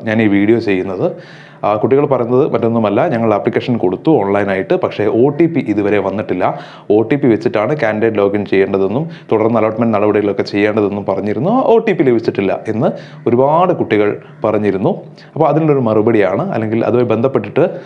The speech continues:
ആ, അന്വേഷിച്ചപ്പോൾ അറിഞ്ഞ ഒരു വിവരം നിങ്ങളെ അറിയിക്കാൻ വേണ്ടിയിട്ടാണ് ഈ വീഡിയോ ചെയ്യുന്നത്. ഒ ടി പി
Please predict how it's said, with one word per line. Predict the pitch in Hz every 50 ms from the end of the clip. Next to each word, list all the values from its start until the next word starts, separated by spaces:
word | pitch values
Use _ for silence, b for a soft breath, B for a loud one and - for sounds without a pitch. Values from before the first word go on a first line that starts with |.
| - 110
ആ, | 101 107 - - - - - 110
അന്വേഷിച്ചപ്പോൾ | 120 127 135 139 139 - 135 - - 131 127 107
അറിഞ്ഞ | 104 98 104 104 113 143 - -
ഒരു | - 107 107
വിവരം | 101 101 110 127 151 156
നിങ്ങളെ | 135 120 117 107 107
അറിയിക്കാൻ | 107 117 135 127 143 139 127
വേണ്ടിയിട്ടാണ് | 110 101 92 95 95 - 90 90 98 117 135 B B B B B B B
ഈ | 113 104
വീഡിയോ | 95 95 98 104 104 104 -
ചെയ്യുന്നത്. | - - 98 98 104 98 98 95 123 202 - - - B B B B B B B B B B B B - - -
ഒ | 131 135
ടി | 131 - 156 151
പി | 151 147 190 240 -